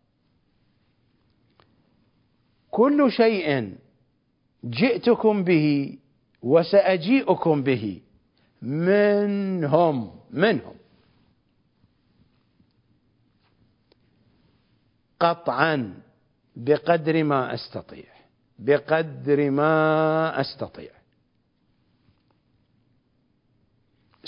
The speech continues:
سئل علي بن الحسين عن التوحيد فقال: "إن الله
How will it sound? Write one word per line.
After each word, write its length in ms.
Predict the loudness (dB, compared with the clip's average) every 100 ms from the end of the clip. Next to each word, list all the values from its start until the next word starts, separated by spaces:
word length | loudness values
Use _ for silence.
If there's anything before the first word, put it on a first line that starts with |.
| -2
سئل 360 | 0 2 4 4
علي 540 | 4 0 0 2 4
بن 280 | 2 2 2
الحسين 720 | 2 2 0 2 2 2 2
عن 300 | 2 0 0
التوحيد 1160 | -2 -2 2 2 2 2 2 4 2 2 0 -4 _ _ _ _
فقال: 580 | 0 2 2 2 2
"إن 440 | 0 0 0 2 2
الله 920 | 2 4 4 4 2 2 0 -2 -4